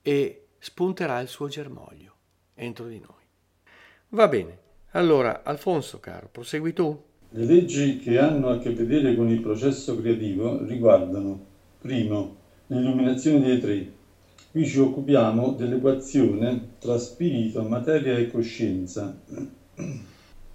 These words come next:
Speaker 2: In quale relazione si devono collocare questi tre per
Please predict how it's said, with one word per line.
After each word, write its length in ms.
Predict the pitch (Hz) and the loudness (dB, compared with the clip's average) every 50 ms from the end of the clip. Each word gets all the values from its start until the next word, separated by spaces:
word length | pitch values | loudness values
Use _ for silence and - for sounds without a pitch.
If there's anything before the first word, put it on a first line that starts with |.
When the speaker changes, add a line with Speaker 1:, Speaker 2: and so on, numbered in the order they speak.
| - - | -12 -6
Speaker 2:
In 160 | 123 117 113 | -2 0 4
quale 240 | 117 175 180 170 165 | 6 8 8 10 10
relazione 840 | 160 147 139 139 131 - - - 135 135 127 123 120 120 117 113 | 10 10 8 8 6 4 4 4 4 6 6 6 4 2 2 0
si 180 | - - - 113 | -2 -8 -6 -4
devono 280 | 117 127 127 127 120 | -2 0 2 2 2
collocare 760 | 120 123 117 113 110 - 117 120 123 120 113 117 117 110 113 | 2 4 4 4 4 4 4 2 2 4 4 4 4 4 2
questi 420 | - 117 113 113 - - - 110 | 0 -2 -2 -2 -4 -8 -14 -16
tre 300 | - - 113 123 127 123 113 - - - - - | -12 -6 -2 0 2 2 0 -2 -6 -16 -20 -16
per 120 | - 113 | -10 -10